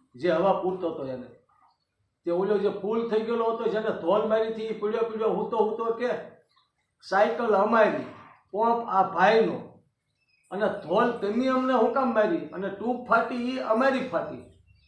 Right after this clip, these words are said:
ત્યારે ઓલા ભાઈએ કીધું, "મારા કાકા, તારી સાયકલ બાજુમાં પડી અને આ મારી સાયકલની માલપા હું ઠસો ઠસ તો ભરીને ગયો તો, ત્યાં પાછા તે ચૌદ પોપ માલપા નાખી દીધા, તે મારો ટાયર ફાડી નાખ્યો."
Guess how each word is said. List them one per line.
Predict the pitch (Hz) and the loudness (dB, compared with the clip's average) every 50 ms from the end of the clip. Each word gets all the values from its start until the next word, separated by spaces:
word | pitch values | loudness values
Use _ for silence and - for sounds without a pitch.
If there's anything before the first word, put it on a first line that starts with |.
| _ - - - - - _ _ - | _ -20 -20 -20 -20 -20 _ _ -2
ત્યારે | 175 190 214 220 240 | 2 2 2 2 2
ઓલા | 226 220 220 220 226 208 | 2 2 4 4 4 2
ભાઈએ | - - 180 196 208 196 | 2 2 2 0 0 0
કીધું, | - - 185 180 175 175 131 135 | -2 -4 -4 -4 -4 -4 -4 -4
"મારા | 151 170 185 190 175 | -2 0 2 2 2
કાકા, | 160 170 165 175 - - 214 220 - 233 226 - - - - - _ _ _ _ _ _ _ _ _ _ _ _ _ - | 2 2 0 0 2 4 6 6 6 6 4 0 -6 -14 -20 -20 _ _ _ _ _ _ _ _ _ _ _ _ _ 2
તારી | 175 185 208 220 233 214 | 4 4 4 4 2 0
સાયકલ | - - 196 208 - 233 240 226 208 | 0 0 0 0 0 0 0 0 2
બાજુમાં | 180 - 202 208 214 - 233 233 226 226 220 220 220 | 4 6 6 6 6 4 2 0 2 4 4 4 2
પડી | 226 226 240 254 262 254 - - - _ _ _ _ - | 0 -2 -2 -4 -6 -8 -12 -16 -20 _ _ _ _ -10
અને | 185 180 202 | -8 -6 -2
આ | 202 208 208 | 0 2 2
મારી | 175 160 202 - 190 220 240 247 220 | 2 2 4 4 4 4 2 0 -2
સાયકલની | - 208 202 214 214 - 233 233 233 233 | 0 2 2 2 2 0 -2 -2 -2 0
માલપા | 220 214 214 - - 220 | 0 0 0 0 2 2
હું | 214 214 208 - | 2 2 0 0
ઠસો | - 202 214 - 226 220 220 - | 0 -2 -2 0 0 -2 0 0
ઠસ | 208 220 - - | 0 -2 -2 -2
તો | - - - | -4 -6 -4
ભરીને | - 185 202 220 220 220 | -2 -2 -2 -2 -4 -6
ગયો | 196 208 254 269 | -2 2 2 2
તો, | 277 269 240 - - - - - - - - _ - - - - - | 2 2 -2 -4 -4 -6 -10 -16 -20 -20 -20 _ -20 -20 -18 -12 -4
ત્યાં | - 185 180 180 | -2 0 0 2
પાછા | 190 202 226 226 - 247 233 240 240 240 | 4 4 4 6 6 6 6 8 6 6
તે | 233 - 240 240 233 | 4 2 -2 -2 -2
ચૌદ | 226 233 233 240 240 233 - - - | -2 0 0 0 0 0 -2 -2 0
પોપ | 214 226 220 196 | 0 2 2 2
માલપા | 202 208 214 226 226 233 220 | 2 2 2 2 2 2 2
નાખી | 208 208 220 220 214 214 | 2 2 0 0 0 -2
દીધા, | 196 208 202 165 165 143 - - - - - - - _ | -2 -2 -2 -2 -2 -2 -4 -6 -12 -16 -20 -20 -16 _
તે | - 214 | 2 2
મારો | 214 170 147 143 156 196 233 254 254 | 2 2 4 4 4 6 6 4 4
ટાયર | 254 247 233 233 240 240 214 - | 4 2 2 2 2 0 -2 -2
ફાડી | - 202 202 196 190 165 | 0 0 0 2 0 0
નાખ્યો." | 160 156 147 - 139 127 | -2 -4 -6 -10 -12 -14